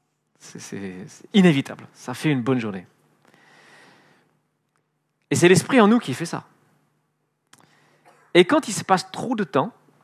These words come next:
sans que je puisse partager ma foi, je commence à être, euh, pas bien.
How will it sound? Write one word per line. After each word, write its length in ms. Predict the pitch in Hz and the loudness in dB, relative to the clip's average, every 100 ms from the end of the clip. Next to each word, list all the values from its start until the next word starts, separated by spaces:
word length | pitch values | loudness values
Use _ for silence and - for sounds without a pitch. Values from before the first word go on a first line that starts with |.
| _ | _
sans 320 | - 180 185 | -8 -4 -4
que 600 | - 156 151 147 139 139 | 0 2 4 4 2 -2
je 240 | 131 120 139 | -8 -6 -6
puisse 260 | - 190 | -6 -10
partager 400 | - 131 127 117 | -8 -8 -6 -6
ma 140 | 110 104 | -6 -6
foi, 420 | - 156 220 254 _ _ _ _ - - - - - - - _ _ _ _ _ - - _ _ _ | -8 -8 -8 -10 _ _ _ _ -20 -20 -20 -20 -20 -20 -20 _ _ _ _ _ -14 -14 _ _ _
je 140 | - - | -12 -6
commence 380 | 165 220 208 | -2 -2 -2
à 40 | 202 | -6
être, 180 | - 196 | -4 -2
euh, 560 | 185 185 175 170 165 | -2 0 -2 -2 -2
pas 160 | 156 208 | -4 -2
bien. 340 | 170 170 175 | 2 2 2